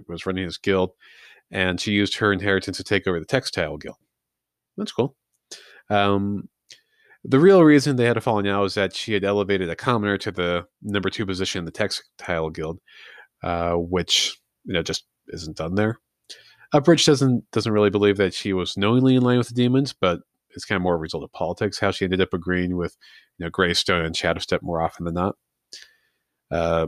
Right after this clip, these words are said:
Donovan says he's gonna, you know, Umbridge says he's gonna spare half a dozen guards to assist them. Um, he also says he's offering, uh,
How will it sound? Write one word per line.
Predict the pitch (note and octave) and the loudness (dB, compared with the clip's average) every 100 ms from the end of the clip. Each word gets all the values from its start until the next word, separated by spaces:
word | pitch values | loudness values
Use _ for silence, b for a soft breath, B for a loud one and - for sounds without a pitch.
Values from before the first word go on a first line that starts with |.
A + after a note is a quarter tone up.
| - | 0
Donovan | B2+ B2 A#2+ | 2 4 4
says | - A#2+ A2 | 4 4 4
he's | A2 | 0
gonna, | - G#2 G2 F2+ F#2 | 2 2 4 2 -2
you | - | -8
know, | F#2 | -2
Umbridge | G#2 A2+ B2+ A#2 | -2 2 2 4
says | A#2 G#2 | 0 0
he's | |
gonna | G#2 F#2+ | -2 -2
spare | - G2+ F#2+ F#2+ - - | 0 4 6 4 2 -4
half | - A#2+ | -4 0
a | |
dozen | C3+ G#2+ G#2 | 0 -2 2
guards | G#2+ G2+ | 2 2
to | - | -4
assist | E2 D3+ C#3 - | -2 -2 -2 0
them. | C3 B2+ - _ B B B B B _ E2 | -2 -2 -8 _ B B B B B _ -10
Um, | E2+ E2 D#2 D#2+ _ _ _ _ _ _ _ _ _ - G#2 | -6 -6 -10 -16 _ _ _ _ _ _ _ _ _ -12 -4
he | G2 | 0
also | F#2 F#2 G2 | 0 0 -4
says | - G2 F#2+ | 0 0 0
he's | F2+ E2 | -4 0
offering, | F#2+ F2+ F#2+ F2 | 0 0 -2 0
uh, | E2+ | -2